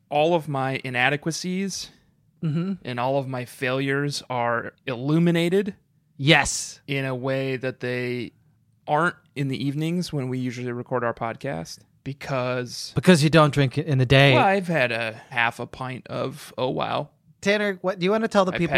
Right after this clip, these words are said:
Speaker 1: patented Oh Wow recipe.
Speaker 2: your new patented Oh Wow recipe, which I disagree with and think is against the spirit of one wine, one water?
Speaker 1: Do you wanna know, you wanna know what it is?
Speaker 2: Yeah.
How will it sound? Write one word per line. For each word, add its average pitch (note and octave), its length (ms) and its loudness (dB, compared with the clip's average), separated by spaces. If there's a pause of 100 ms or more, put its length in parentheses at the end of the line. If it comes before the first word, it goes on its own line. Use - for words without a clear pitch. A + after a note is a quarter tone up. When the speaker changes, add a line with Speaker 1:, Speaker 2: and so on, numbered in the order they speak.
(160)
Speaker 1:
patented A2+ 200 -2
Oh B2 80 -4
Wow A2 220 -4
recipe. A2 540 -10 (360)
Speaker 2:
your D3 360 -4 (100)
new C3 240 -2
patented C3 500 -6
Oh A#2+ 120 -6
Wow C3 260 -6
recipe, C3 420 -8
which C3 160 -8
I A#2 280 -4 (120)
disagree A#2 480 -4
with A#2+ 220 -8
and A2 200 -10
think A#2+ 220 -6
is A2+ 100 -6
against A2 320 -10
the A2 80 -12
spirit A#2 480 -10
of A#2 300 -10 (140)
one A#2 240 -8
wine, A#2 240 -6
one A#2 160 -4
water? A#2+ 340 -6 (180)
Speaker 1:
Do E3 80 -4
you D3+ 40 0
wanna C#3 240 -2
know, B2 200 -4
you D3 140 -2
wanna C3 160 0
know A#2+ 100 -6
what A#2 100 -4
it G#2 120 -6
is? B2+ 280 -8 (240)
Speaker 2:
Yeah. C3+ 220 -2